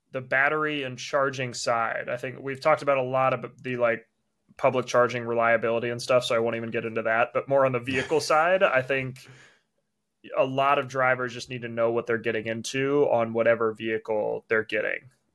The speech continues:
Speaker 1: um, in terms of charging reliability and, and things like that. 'Cause there are certainly vehicles out there that have issues charging,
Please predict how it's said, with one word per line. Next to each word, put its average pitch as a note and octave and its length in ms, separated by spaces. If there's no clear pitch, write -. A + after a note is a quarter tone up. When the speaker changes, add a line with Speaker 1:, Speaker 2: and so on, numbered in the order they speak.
Speaker 1:
um, G#2+ 460
in A#2+ 120
terms A2 300
of G#2+ 100
charging A2+ 380
reliability G#2+ 800
and, G2+ 220
and A2+ 180
things G#2+ 240
like A2 180
that. A2 320
'Cause B2+ 140
there B2 140
are A#2 40
certainly C#3 800
vehicles D3 480
out E3+ 220
there C3 220
that A#2+ 200
have A#2+ 420
issues A#2+ 560
charging, G#2 460